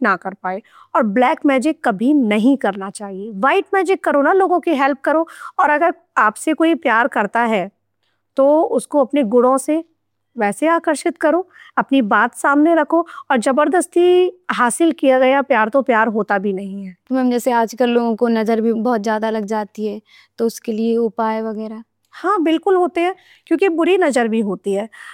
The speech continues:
Speaker 1: अब कई बार हमारे लोग, अपने ही लोग खुश हो रहे हैं हमें देखकर, वो भी नज़र लग गई, लेकिन ज़्यादातर हमारी सफलता से कोई खुश नहीं होता, तो बुरी नज़र लगती है और उसके प्रभाव में हम day by day हमारी ग्रोथ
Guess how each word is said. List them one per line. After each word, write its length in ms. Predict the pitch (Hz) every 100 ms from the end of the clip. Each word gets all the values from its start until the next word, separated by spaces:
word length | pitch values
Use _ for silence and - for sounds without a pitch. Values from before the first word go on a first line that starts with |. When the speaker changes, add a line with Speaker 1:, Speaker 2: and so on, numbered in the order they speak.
| _
Speaker 1:
अब 340 | 285 277 359 349
कई 200 | 330 311
बार 220 | 294 320
हमारे 400 | 339 294 262 254
लोग, 280 | 285 285 285 -
अपने 260 | - 277 302
ही 160 | 311
लोग 240 | 269 277 -
खुश 280 | 294 269
हो 100 | 262
रहे 120 | 254 240
हैं 80 |
हमें 240 | 233 254 233
देखकर, 380 | 233 214 233 233 - - _
वो 120 | 220
भी 160 | 214 254
नज़र 300 | 302 269 277
लग 160 | 269 214
गई, 180 | 269
लेकिन 520 | 277 - - 285 359 302
ज़्यादातर 480 | 262 262 285 339
हमारी 420 | 330 269 254 254 302
सफलता 540 | 254 226 262 254 262
से 300 | 262 262 370 - _
कोई 180 | 294 330
खुश 340 | 320 320 -
नहीं 260 | 262 214 214
होता, 340 | 202 - 202 208 _ _
तो 80 | 330
बुरी 280 | 247 294 302
नज़र 240 | 277 262
लगती 320 | 247 208 - 254
है 60 |
और 80 | 262
उसके 240 | 262 -
प्रभाव 500 | 359 311 240 226 247
में 340 | 254 240 262 381 _ _ _
हम 200 | 320 320
day 160 | 226 269
by 220 | 294 311
day 180 | 233 254
हमारी 320 | 269 247 247
ग्रोथ 420 | 226 214 240 320